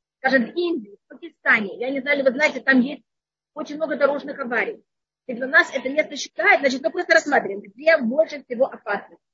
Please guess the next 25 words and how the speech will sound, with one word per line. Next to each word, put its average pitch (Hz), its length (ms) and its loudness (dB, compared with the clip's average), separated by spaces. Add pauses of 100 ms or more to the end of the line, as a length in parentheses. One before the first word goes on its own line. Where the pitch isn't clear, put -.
(520)
Логично, 254 840 0 (220)
без 285 300 2
никаких 311 520 0
эмоций. 294 560 -4
Это 220 320 -10
понятно, 277 320 -2
как 311 160 6
это 294 120 -2
я 294 60 0
рассматриваю? 294 640 -4 (640)
Там 311 200 6
мы 320 80 8
себя 294 140 4
ведем 302 300 4
по 285 80 0
одному. 254 480 2 (1400)
Где 226 320 4
есть 294 220 4
также, 247 380 4
м, 208 600 0
дорожные 262 600 6
аварии, 220 640 6
есть 240 360 2
также 233 420 4
понятие, 233 840 2